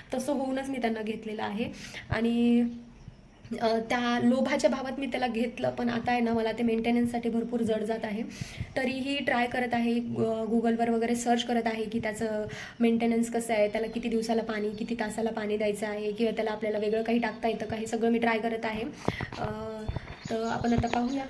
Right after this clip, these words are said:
की कुठपर्यंत काय नाही ते झाड, अ, व्यवस्थित आपल्याला साथ देतं. तरी माझे प्रयत्न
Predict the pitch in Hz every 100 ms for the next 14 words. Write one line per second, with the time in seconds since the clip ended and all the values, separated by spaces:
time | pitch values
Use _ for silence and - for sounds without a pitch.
0 | - - - 247 233 226 220 208 233 -
1 | 233 226 - 226 220 214 208 202 214 208
2 | 214 202 202 208 214 - - - 208 226
3 | - 226 214 214 214 220 208 214 208 294
4 | - - - - - - - 233 208 240
5 | 254 240 254 240 233